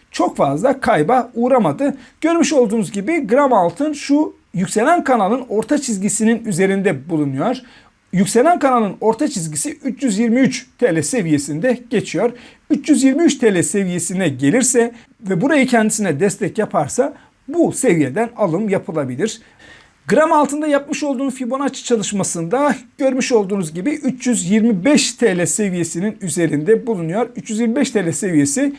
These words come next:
oldukça kritik. Bu seviyeyi aşağı doğru kırarsa aşağıda üç yüz yirmi bir T L seviyesi bulunuyor.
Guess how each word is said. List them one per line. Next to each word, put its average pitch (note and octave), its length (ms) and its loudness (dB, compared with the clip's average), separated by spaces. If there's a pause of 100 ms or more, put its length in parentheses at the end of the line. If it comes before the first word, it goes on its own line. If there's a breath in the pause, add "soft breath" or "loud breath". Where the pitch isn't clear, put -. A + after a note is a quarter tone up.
(380 loud breath)
oldukça A3 600 2
kritik. B3 540 -2
Bu D4 180 0
seviyeyi A#3+ 720 2
aşağı A#3 480 2
doğru F3 300 2
kırarsa B3+ 500 0
aşağıda A3 600 -2 (320 loud breath)
üç B3+ 180 -4
yüz G#3+ 120 -2
yirmi B3 180 4
bir C#4+ 140 2
T E3+ 160 2
L A3+ 160 4 (180)
seviyesi F#3 680 -2
bulunuyor. G3 380 -2